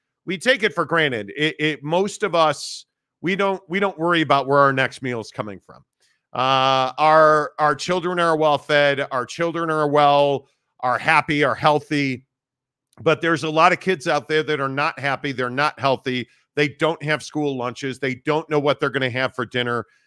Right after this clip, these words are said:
So please, if you have a dollar, if you have a million dollars, consider donating to the Advocates who are working, uh, the entire month of April to combat,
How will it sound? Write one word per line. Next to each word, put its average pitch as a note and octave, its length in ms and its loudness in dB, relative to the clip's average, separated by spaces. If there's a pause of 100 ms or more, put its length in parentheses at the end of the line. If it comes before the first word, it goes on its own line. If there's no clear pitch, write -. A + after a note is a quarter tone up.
(120)
So D#3 160 -4
please, F3 640 -8
if D3 160 -6
you C3+ 120 -2
have D3+ 240 0
a - 20 -6
dollar, D3 600 4
if C3 160 -2
you C3 80 0
have C#3 140 0
a D#3 40 -2
million D3+ 340 0
dollars, A2 440 -4
consider C#3+ 480 -6
donating D3+ 560 -2
to - 120 -12
the C3+ 160 -2
Advocates C#3 600 -4 (320)
who D3 160 -2
are B2 140 0
working, F3 640 -2 (320)
uh, C#3 240 0
the C#3 140 -4
entire D3 400 -2
month E3 240 -2
of C#3+ 100 -6
April C#3+ 500 -2 (220)
to - 100 -14
combat, D3+ 600 0